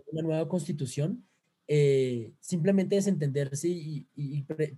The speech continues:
pensar que la acción climática es un asunto totalmente aparte de este, eh,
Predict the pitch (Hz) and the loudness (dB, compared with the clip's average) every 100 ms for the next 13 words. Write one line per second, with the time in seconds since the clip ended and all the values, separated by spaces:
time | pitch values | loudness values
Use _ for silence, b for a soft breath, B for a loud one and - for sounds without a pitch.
0 | _ 156 151 147 175 165 147 156 156 151 | _ 0 2 0 0 0 0 0 -2 -2
1 | - 143 151 156 151 156 135 139 139 131 | -4 0 0 0 -2 -4 -2 -2 -4 -4
2 | 127 - 147 139 135 160 156 147 - 202 | -6 -6 -8 -8 -6 -4 -2 -4 -4 -6
3 | - _ 135 131 127 120 113 | -6 _ -10 -6 -6 -8 -12